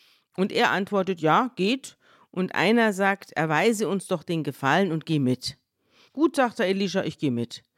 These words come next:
Er geht also mit und sie gehen an den Jordan und fällen da Bäume.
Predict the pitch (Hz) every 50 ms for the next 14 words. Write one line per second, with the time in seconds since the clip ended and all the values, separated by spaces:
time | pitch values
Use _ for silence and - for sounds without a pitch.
0 | _ _ - 165 165 165 247 - - 117 147 131 147 160 202 277 359 - - -
1 | 185 165 - 165 - 180 175 156 - 143 143 139 135 135 143 160 190 220 208 196
2 | 196 185 117 160 151 - - 170 165 165 160 143 139 131 120 127 131 147 175 202
3 | 226 233 240